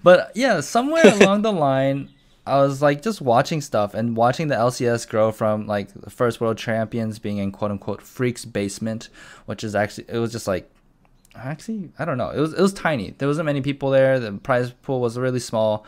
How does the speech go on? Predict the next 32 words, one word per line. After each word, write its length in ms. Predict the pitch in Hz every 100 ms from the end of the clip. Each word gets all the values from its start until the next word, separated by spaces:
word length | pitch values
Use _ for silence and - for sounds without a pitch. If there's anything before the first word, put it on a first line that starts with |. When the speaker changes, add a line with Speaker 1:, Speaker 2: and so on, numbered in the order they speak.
| - - -
Speaker 1:
And 100 | 143
then 80 |
seeing 180 | 143 196
that 140 | 175 139
grow 240 | 135 135
into, 180 | 135 135
like, 160 | 120
season 300 | - 131 131
three, 180 | 117 120
season 280 | 113 117 113
four, 260 | - 113 107
where 160 | 101
it's 100 | 101
like, 220 | 107 101 - - - -
"Whoa, 420 | 117 131 104 90
they 160 | 98
just, 280 | 113 131 -
like, 180 | 104 101
filled 300 | - 110 107
out 320 | 104 104 -
the 80 | 104
Staples 440 | - 113 120 123
Center, 440 | - 95 80 85 - _ -
uh, 240 | 95 95
in 140 | 82 95
L 180 | 87
A," 220 | 104 123 90
or, 240 | 90 95
"Whoa, 300 | 85 120 117
they, 240 | 110 107
you 160 | - 104
know, 220 | 95 73